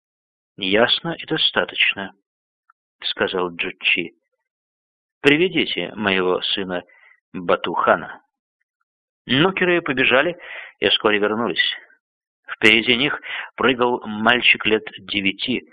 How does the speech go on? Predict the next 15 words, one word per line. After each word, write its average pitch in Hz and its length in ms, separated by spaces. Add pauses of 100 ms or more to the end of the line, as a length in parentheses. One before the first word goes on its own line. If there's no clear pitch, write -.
(380)
с - 100
небольшим 98 540
луком 95 360
и 85 60
тремя 92 320
красными 92 480
стрелами. - 580 (880)
Он 139 220
вырывался 139 840
от 139 140 (200)
двух 127 440
стариков, 127 600
которые 110 360
старались 113 500
его 110 280